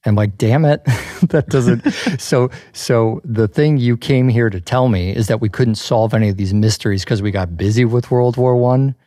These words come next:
Speaker 1: It's, like, the least satisfying thing to, like, hang your
Speaker 2: Mm-hmm.
Speaker 1: fucking hat on at the end. So, yeah, I don't know. I think thematically, there's this look at, um,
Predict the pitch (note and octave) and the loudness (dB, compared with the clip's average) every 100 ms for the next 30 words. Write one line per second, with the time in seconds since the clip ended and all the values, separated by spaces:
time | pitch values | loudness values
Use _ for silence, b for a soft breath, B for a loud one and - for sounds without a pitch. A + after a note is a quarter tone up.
0 | _ _ _ A2 A2+ G#2 G2 G2+ F#2+ G2 | _ _ _ -4 0 0 0 -2 -2 -2
1 | F#2+ - F#2 F#2 F#2+ - F2 E2+ E2 F#2+ | -2 -2 -4 -2 -4 -6 -6 -6 -6 -4
2 | F2+ F2 E2+ D#2+ - - F#2 F#2 A#2 A2+ | -4 -4 -6 -8 -10 -8 -4 0 0 0
3 | G2+ F2 F#2 E2+ F#2+ F2+ F2+ F2+ F#2+ - | -2 -4 -6 -6 -4 -4 -4 -6 -8 -8
4 | F#2 F2+ G2 G#2+ _ _ _ _ _ _ | -6 -6 -6 -10 _ _ _ _ _ _
5 | _ _ _ _ _ - - B2 B2 A#2+ | _ _ _ _ _ -8 0 2 2 0
6 | - _ _ _ - B2 G#2 A#2 A#2+ G2+ | -2 _ _ _ -2 0 2 2 0 0
7 | F2+ F#2+ - C#3 A#2+ - - _ _ _ | 0 -2 0 0 0 -8 -20 _ _ _
8 | - G#2 G2 G#2 A2 G#2 - G2 F#2+ F2+ | -6 -2 0 0 0 -2 -6 -4 -2 -2
9 | F#2 F2 b b _ _ - G#2 G#2 F#2+ | -2 -6 b b _ _ -6 -2 0 0
10 | F2+ G2+ F2 - F#2 A2+ A#2 - - - | -2 -4 -2 -4 -2 0 0 -2 -12 -20
11 | _ F2 E2+ E2+ F2+ - - F2+ D#2+ D#2+ | _ -4 -2 -2 -4 -8 -6 -2 -2 -2
12 | E2 F#2+ | -4 -8